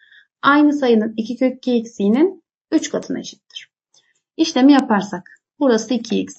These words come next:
artı kök yüz yirmi sekiz. Yüz yirmi sekizi ikiye bölsek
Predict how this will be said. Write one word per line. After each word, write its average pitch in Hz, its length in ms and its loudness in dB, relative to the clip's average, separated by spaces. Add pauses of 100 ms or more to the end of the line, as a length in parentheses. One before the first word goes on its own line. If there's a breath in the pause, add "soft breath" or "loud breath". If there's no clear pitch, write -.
artı 214 640 -4
kök 294 280 -2
yüz 269 120 4
yirmi 262 220 6
sekiz. - 340 -4 (220)
Yüz 247 220 -4
yirmi 254 220 4
sekizi 233 400 -2
ikiye 226 340 -2
bölsek 180 460 -8